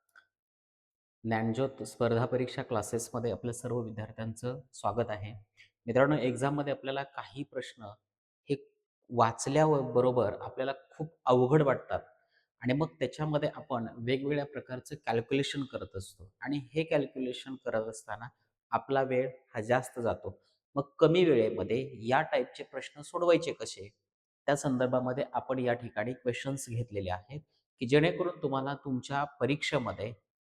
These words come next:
खूप कमी वेळेमध्ये या टाईपचा प्रश्न सुटेल. बघा, आता प्रश्न काय आहे? प्रश्न असा आहे की एक भाविक मंदिराच्या पायऱ्या चढताना पायरीच्या क्रमांका इतके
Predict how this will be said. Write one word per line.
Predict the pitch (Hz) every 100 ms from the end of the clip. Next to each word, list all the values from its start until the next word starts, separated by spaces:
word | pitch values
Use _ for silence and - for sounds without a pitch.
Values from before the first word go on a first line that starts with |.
| _ -
खूप | 180 180 -
कमी | - 147 170
वेळेमध्ये | 143 120 110 117 147
या | 139
टाईपचा | 120 127 123 127
प्रश्न | - 107 - 147
सुटेल. | - - 92 _
बघा, | 139 120
आता | 101 127
प्रश्न | - 156 -
काय | 185 156 127
आहे? | 107 101 127 - _ _ _ _ _ _ _
प्रश्न | 151 160 190
असा | 175 165
आहे | 147 147
की | 165 -
एक | 165 196 160
भाविक | 127 127 156 - 147
मंदिराच्या | 139 135 143 151 147 160
पायऱ्या | 139 123 131
चढताना | 135 123 117 127 95 107 - _
पायरीच्या | 135 139 156 156 170
क्रमांका | - 131 135 160 156
इतके | 123 120 - 107 110